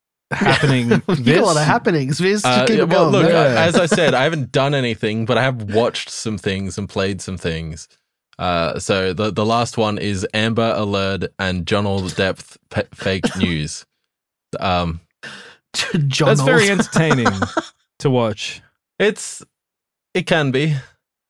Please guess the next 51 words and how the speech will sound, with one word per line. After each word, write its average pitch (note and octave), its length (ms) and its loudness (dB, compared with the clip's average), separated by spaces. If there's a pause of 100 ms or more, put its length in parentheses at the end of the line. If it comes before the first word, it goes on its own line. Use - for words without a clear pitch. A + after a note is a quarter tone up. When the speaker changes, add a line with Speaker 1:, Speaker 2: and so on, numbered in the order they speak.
Speaker 3:
I've C#3 140 2
watched F3+ 280 0
too F#3 60 0
many F3 160 0
fucking D#3 320 0
highlights, C3 540 0
which C3 160 -2
are B2+ 40 0
the A#2 100 -2
same A#2+ 260 -2
thing. B2 180 -2
I've A2 140 0
seen C3+ 160 0
the B2 100 0
Speaker 2:
<laughs> - 0 -
Speaker 3:
same C3+ 400 0
scenes B2+ 400 -4
from A2 140 -6
that G#2 140 -2
fucking A2+ 460 -4
courtroom G2+ 680 -4 (420)
like, G#2 180 0
Speaker 2:
Yeah. F2+ 60 -4
Speaker 3:
over A2+ 260 0
and G#2+ 100 0
over G#2 260 -2
and G2 80 -4
over G2+ 300 -4
again. F2 420 -4 (360)
And A2+ 140 2
then A2+ 80 2
I A2+ 100 0
see A#2 220 -2
another, A2 380 -2
like, F#2+ 320 -2
"Oh, G2 400 -4
uh, F2+ 120 -4 (140)
top - 340 -2
five G#2+ 400 -2 (200)
bits - 420 -4
from A2+ 240 -2
the G#2 80 -4
court A#2 300 -2
case." G2 260 -2
I'm B2 80 -4
like, A#2+ 180 -4
"Oh, G3 100 2
I'll D3+ 140 0
click - 280 -4
on E2 120 -4
that." A2 300 -2